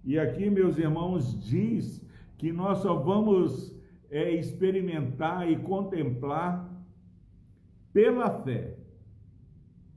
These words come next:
Pela fé, entendemos que foi o universo formado pela palavra de Deus. O universo,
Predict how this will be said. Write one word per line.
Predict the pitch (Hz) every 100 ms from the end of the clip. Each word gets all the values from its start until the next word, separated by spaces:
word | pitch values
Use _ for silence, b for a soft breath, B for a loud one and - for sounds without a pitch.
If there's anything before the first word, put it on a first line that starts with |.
| - - - - - - - B B B -
Pela | 156 175 170 156 - -
fé, | 175 196 208 - -
entendemos | 190 233 196 165 147 170 202 170
que | - 165
foi | 190 190
o |
universo | 185 165 135 185 202 -
formado | 180 143 151 165 208 214 202 B B B
pela | 175 190 185 -
palavra | 165 156 151 202 233 180
de | 135 120
Deus. | 110 107 - - - - - - - - - b b b -
O | - 170
universo, | 190 156 127 165 180 - - 170 175 151